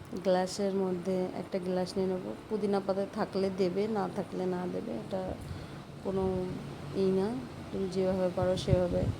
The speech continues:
বানাবে। এটা খালি তুমি, এ, চিনি দিয়ে, এমনি জল দিয়ে, লেবু দিয়ে গুলে খেলেও খুব সুন্দর লাগবে। পুদিনা পাতা দিতেই হবে, তা তোমার থাকলে দাও, না থাকলে দিও না।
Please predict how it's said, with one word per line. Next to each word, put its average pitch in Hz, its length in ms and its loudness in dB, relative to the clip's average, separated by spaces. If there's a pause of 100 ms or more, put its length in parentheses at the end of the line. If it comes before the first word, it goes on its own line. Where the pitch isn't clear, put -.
(160)
বানাবে। 185 360 -2 (640)
এটা 196 160 0 (100)
খালি 202 340 4
তুমি, 226 560 6
এ, 185 640 6 (500)
চিনি 226 320 6
দিয়ে, 233 460 8
এমনি 208 520 4
জল 196 340 8
দিয়ে, 202 560 6
লেবু 190 360 2
দিয়ে 190 120 2
গুলে 180 360 0
খেলেও 190 280 0 (160)
খুব 240 80 -6 (100)
সুন্দর 185 260 4
লাগবে। 156 420 2 (340)
পুদিনা 165 280 2
পাতা 180 220 -2
দিতেই 185 480 0
হবে, 220 220 -2 (600)
তা 277 60 -4
তোমার 269 340 2
থাকলে 226 300 0
দাও, 214 260 4
না 208 240 0
থাকলে 190 300 -4
দিও 185 200 -2
না। 190 160 0